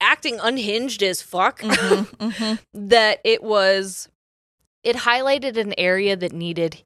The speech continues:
Speaker 1: healing.
Speaker 2: Yes.
Speaker 1: And so it helped me be able to target that whenever I started going to therapy. It was
Speaker 2: Yeah.
Speaker 1: like, "Okay, I can reference this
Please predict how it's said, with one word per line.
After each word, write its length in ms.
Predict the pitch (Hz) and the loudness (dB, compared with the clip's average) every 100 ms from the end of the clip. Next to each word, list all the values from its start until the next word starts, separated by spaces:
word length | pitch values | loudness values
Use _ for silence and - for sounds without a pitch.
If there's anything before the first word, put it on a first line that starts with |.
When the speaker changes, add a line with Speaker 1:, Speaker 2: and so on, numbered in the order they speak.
| _ | _
Speaker 1:
healing. 560 | - 170 170 208 254 - 196 | -6 -4 0 0 -2 -6 -12
Speaker 2:
Yes. 360 | 180 180 180 190 | -4 0 4 4
Speaker 1:
And 100 | 185 | 4
so 400 | - 202 190 185 - | 4 4 4 2 0
it 160 | 196 | -4
helped 420 | - - 226 - 214 | -4 -2 -2 -4 -10
me 460 | 208 196 190 185 - _ _ _ _ _ _ 180 | -6 -4 -4 -6 -10 _ _ _ _ _ _ -8
be 200 | 214 202 | -6 -4
able 520 | 180 190 190 185 180 | 0 0 0 0 -2
to 800 | - 190 185 170 170 165 165 160 _ _ _ - | -4 -6 -2 -2 -2 -2 -6 -10 _ _ _ -6
target 400 | - 233 175 - | 0 0 0 -4
that 220 | 151 - | -4 -4
whenever 320 | 175 170 170 | -6 -4 -2
I 80 | 160 | -2
started 300 | - 165 160 | -2 -4 -4
going 200 | 156 151 | -6 -8
to 60 | |
therapy. 380 | 131 170 160 175 | -4 -2 -2 -6
It 100 | - | -12
was 100 | 170 | -8
Speaker 2:
Yeah. 80 | 175 | -4
Speaker 1:
like, 180 | 156 - | -2 -4
"Okay, 380 | 165 180 160 - | -2 0 0 -2
I 160 | 165 165 | 0 0
can 200 | 185 165 | 0 0
reference 480 | 165 160 160 151 - | 0 0 -4 -8 -6
this 440 | 160 156 - - | -4 -4 -6 -12